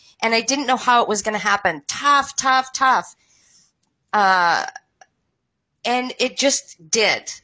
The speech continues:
And it never would have happened. These phenomenal things, um, wouldn't have happened, wouldn't have happened.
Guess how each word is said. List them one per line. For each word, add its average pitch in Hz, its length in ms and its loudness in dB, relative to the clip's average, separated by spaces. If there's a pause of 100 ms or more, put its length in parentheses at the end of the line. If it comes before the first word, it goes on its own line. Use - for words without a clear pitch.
(140)
And 214 460 -2 (800)
it 247 120 -2
never 247 380 2
would 240 160 2
have 226 120 0
happened. 220 520 -2
These 233 300 -2
phenomenal 240 840 2
things, 214 760 -6 (460)
um, 202 840 2 (840)
wouldn't 269 340 0
have 285 120 0
happened, - 480 -6 (100)
wouldn't 202 180 -6
have 185 80 -2
happened. 165 460 -4